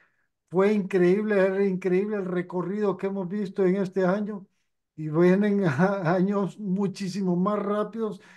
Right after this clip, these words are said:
y llenos de muchas ventajas y tecnología.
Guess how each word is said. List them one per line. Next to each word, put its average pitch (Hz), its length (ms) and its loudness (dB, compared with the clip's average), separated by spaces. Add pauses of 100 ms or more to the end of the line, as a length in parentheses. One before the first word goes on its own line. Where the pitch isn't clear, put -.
(260)
y 160 140 -6
llenos 190 340 2
de 175 100 4
muchas 196 720 -2
ventajas 180 720 -4
y 170 80 -2
tecnología. 151 760 -4